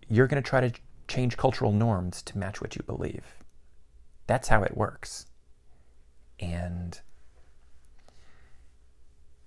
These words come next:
these things are important to know because, frankly, men enjoy protecting and women enjoy being protected. And I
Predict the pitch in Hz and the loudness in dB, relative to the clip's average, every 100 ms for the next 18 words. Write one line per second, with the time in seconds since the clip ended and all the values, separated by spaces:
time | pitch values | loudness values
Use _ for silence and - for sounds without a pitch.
0 | - - - - 104 120 156 147 139 139 | -20 -20 -18 -2 2 2 2 0 2 0
1 | 120 - 113 107 - 117 117 87 80 - | 0 -2 0 0 0 0 0 -2 -6 -6
2 | 98 - 95 95 92 92 - - - - | -6 2 4 4 2 -2 -6 -12 -14 -16
3 | - - - - - - - - - - | -18 -20 -20 -20 -20 -20 -20 -20 -20 -20
4 | - - - - - - - - - - | -20 -20 -20 -20 -20 -18 -18 -18 -20 -20
5 | - - - - - - - - - - | -20 -20 -20 -20 -20 -20 -20 -18 -12 -2
6 | 90 82 - 110 185 - - - - - | -2 0 0 0 0 -4 -16 -18 -16 -14
7 | - - - - - 98 98 - 107 113 | -16 -20 -20 -8 -2 0 2 2 2 4
8 | 110 - 123 - 95 - 107 135 110 104 | 2 0 0 0 0 -2 -2 -2 -4 -2
9 | 95 95 101 113 104 92 87 90 104 - | -2 0 0 -2 -2 -4 -4 -6 -6 -2
10 | 139 - - - - - - - - - | -4 -4 -10 -12 -18 -16 -16 -18 -20 -20
11 | - - - - - - - - - 95 | -20 -20 -20 -20 -20 -20 -20 -20 -8 -4
12 | 92 92 | -2 -4